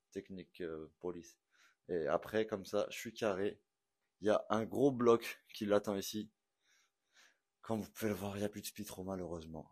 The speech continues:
Mais ce sera pour une bonne cause, les gars. Et puis, bah, cette vidéo va s'arrêter ici. Prochaine étape,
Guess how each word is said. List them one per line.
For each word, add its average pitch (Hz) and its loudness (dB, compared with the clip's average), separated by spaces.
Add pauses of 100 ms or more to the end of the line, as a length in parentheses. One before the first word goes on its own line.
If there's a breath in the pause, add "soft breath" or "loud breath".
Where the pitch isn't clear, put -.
(120)
Mais 80 -4
ce - -12
sera 80 -8
pour 85 -10
une 87 -8
bonne 85 -4
cause, 80 -8
les 85 -4
gars. 82 -6 (520)
Et 151 6
puis, 123 -4
bah, 87 2 (180)
cette 92 -4
vidéo 101 -2
va 90 -6
s'arrêter 95 -2
ici. 110 -6 (880 soft breath)
Prochaine 110 -2
étape, 104 2